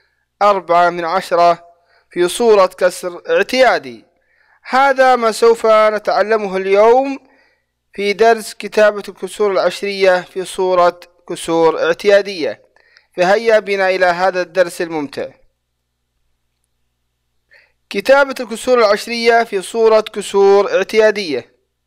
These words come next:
تعالوا بنا ناخذ هذا المثال لنتعرف على طريقة كتابة الكسور العشرية في صورة كسور اعتيادية. هنا هذا المثال،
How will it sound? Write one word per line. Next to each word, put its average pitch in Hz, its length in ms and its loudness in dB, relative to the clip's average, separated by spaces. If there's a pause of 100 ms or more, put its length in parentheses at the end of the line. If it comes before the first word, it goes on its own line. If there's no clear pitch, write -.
(580)
تعالوا 214 420 0
بنا 196 260 -2
ناخذ 196 360 -2
هذا 208 220 0
المثال 220 680 0 (720)
لنتعرف 208 680 0
على 208 180 2
طريقة 214 680 0 (960)
كتابة 190 640 0
الكسور 185 580 -2
العشرية 170 840 0 (260)
في 170 140 -6
صورة 165 560 0 (300)
كسور 160 420 0
اعتيادية. 202 720 -2 (2750)
هنا 254 400 4
هذا 240 140 -2
المثال، 214 760 0